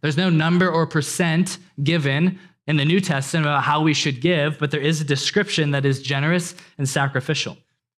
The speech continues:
I mentioned the, the Macedonians earlier. This is Second Corinthians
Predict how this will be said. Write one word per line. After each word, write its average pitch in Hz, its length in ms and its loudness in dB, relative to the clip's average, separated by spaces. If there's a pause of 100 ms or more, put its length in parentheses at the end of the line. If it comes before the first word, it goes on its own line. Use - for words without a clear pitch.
(120)
I - 80 -2
mentioned 143 400 0
the, 127 280 0
the 131 80 -2
Macedonians 131 840 0
earlier. 120 440 2
This 120 160 -2
is 127 80 -8
Second 135 300 -4
Corinthians 123 420 -2